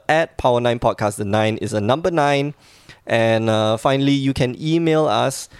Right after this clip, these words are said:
at, uh, power nine podcast at gmail dot com. Okay, so this week, uh, we wanna talk about, we wanna talk about a few things. We wanna talk about Standard, with,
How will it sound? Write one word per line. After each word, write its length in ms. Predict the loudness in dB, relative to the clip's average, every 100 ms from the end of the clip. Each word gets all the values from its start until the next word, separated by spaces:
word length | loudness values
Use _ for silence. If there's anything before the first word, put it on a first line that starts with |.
| -20 _ -2
at, 320 | 0 2 2
uh, 320 | 2 0 -2 -6
power 200 | -4 -2
nine 220 | 0 -2 -2
podcast 500 | -4 -2 -2 -2 -4
at 220 | -6 -6
gmail 400 | -6 -4 0 0
dot 240 | 0 -2
com. 320 | -4 -6 -6 -12 _ _ _ _ -2
Okay, 280 | -2 0 -2
so 180 | 0 -2
this 380 | -2 -4 0
week, 420 | 0 0 -4 -16 -20 -20 -20 -20 _ -2
uh, 680 | 2 4 4 4 2 2 0
we 200 | -2 0
wanna 260 | 2 0
talk 240 | -2 -2 0
about, 480 | 2 2 2 -2 -8 -20 _ -4
we 160 | 0
wanna 160 | 2 2
talk 180 | 0 -2
about 260 | 2 0
a 40 | 2
few 180 | 0 0
things. 280 | 0 -2
We 40 | 0
wanna 140 | 0
talk 160 | 0 0
about 160 | 0
Standard, 560 | -2 -2 0 2 0 0
with, 300 | -2 -4